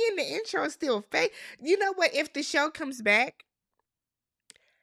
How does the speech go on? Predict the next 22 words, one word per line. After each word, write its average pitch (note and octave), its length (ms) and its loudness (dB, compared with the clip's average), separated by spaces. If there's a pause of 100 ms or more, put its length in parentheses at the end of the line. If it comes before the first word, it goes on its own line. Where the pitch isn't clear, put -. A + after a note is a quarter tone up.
(800)
phase G4+ 400 4
Tiffany G#4 420 0
out. - 360 0 (920)
Phase G#4+ 380 4
Tiffany F4 360 0
out. C#4+ 160 6
Tiffany's G4 380 0
just E4 200 -4
not C#4 200 2
needed A#3 320 -2
on E3+ 100 -2
the E3+ 60 -8
cast F4 420 -2
anymore. D#3 540 -8 (600)
So C#4+ 380 8
apparently D#4 680 0
Tiffany C#4+ 480 -4
did A#3+ 300 0
an A3+ 140 -4
interview A3 500 -4
with C4+ 200 -6
Carlos, G3 600 4